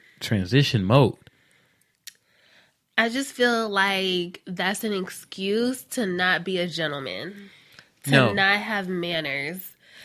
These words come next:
Speaker 2: Like, it, it really takes nothing to be like, "Ma'am, do you need some help?"
Speaker 1: It
Speaker 2: And if
Speaker 1: doesn't.
Speaker 2: she's like,
Speaker 1: But
Speaker 2: and
Speaker 1: the
Speaker 2: if she
Speaker 1: response as a man, if you get the, if you
Speaker 2: That's
Speaker 1: get the negative response one time,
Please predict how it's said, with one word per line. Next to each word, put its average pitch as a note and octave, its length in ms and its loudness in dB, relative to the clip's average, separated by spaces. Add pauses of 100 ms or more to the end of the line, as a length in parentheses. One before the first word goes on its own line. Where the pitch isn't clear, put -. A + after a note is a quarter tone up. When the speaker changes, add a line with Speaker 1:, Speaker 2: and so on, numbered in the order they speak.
(180)
Speaker 2:
Like, B3 160 4
it, D4+ 180 4
it D4 120 2
really C#4+ 480 2
takes B3 460 0
nothing F3 800 -4 (320)
to A#3+ 100 0
be F#3+ 220 -2
like, E3+ 440 -2
"Ma'am, F3+ 500 -2
do F3+ 80 -6
you F3+ 100 0
need F3+ 180 -2
some F3 160 -10
help?" C3 460 -10
Speaker 1:
It - 540 -2
Speaker 2:
And D#4 80 10
if F#3+ 60 12
Speaker 1:
doesn't. D3 200 8
Speaker 2:
she's F4 180 4
like, D#4 380 2
Speaker 1:
But - 100 6
Speaker 2:
and - 40 4
Speaker 1:
the - 40 6
Speaker 2:
if A#2+ 60 4
she A#2+ 80 2
Speaker 1:
response B2 640 -2
as A2+ 140 -2
a A2 40 0
man, A#2 440 4
if G2 140 -4
you C3+ 60 0
get C#3 220 4
the, A#2+ 220 4 (100)
if B2+ 100 -2
you D#3+ 140 4
Speaker 2:
That's - 40 2
Speaker 1:
get C#3+ 180 8
the A#2 80 6
negative B2 500 6
response A2 560 0 (580)
one A2+ 320 6
time, E3 400 6